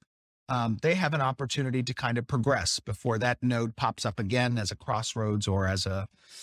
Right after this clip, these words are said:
as an encampment. <clears throat> That's another thing that it's providing. Um,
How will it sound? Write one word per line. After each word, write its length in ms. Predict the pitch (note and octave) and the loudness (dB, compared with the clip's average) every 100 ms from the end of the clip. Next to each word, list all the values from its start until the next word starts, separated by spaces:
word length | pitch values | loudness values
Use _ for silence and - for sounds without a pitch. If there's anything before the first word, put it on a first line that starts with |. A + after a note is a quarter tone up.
| - - - _ _ | -18 -20 -20 _ _
as 200 | G2+ G2+ | -6 -2
an 80 | G2+ | -2
encampment. 600 | G2 - D3 F#2 F2+ C#2+ | -2 0 0 0 -4 -6
<clears throat> 600 | - D#3+ A#2+ D3+ D#3+ A2+ G#2 _ - - | -12 -10 -4 0 2 0 -4 _ -20 -10
That's 200 | C3 C3+ | -4 -2
another 280 | C3+ A#2+ A#2 | 0 0 0
thing 180 | G#2+ F2+ | -2 -2
that 120 | D#2+ | -2
it's 140 | D2+ - | -4 -4
providing. 500 | G2+ E2+ D2+ - - _ _ - - - _ C3+ | -2 0 -2 -6 -10 _ _ -20 -20 -20 _ -2
Um, 540 | B2+ A#2+ A2 G#2+ A#2+ | 0 2 0 -2 -4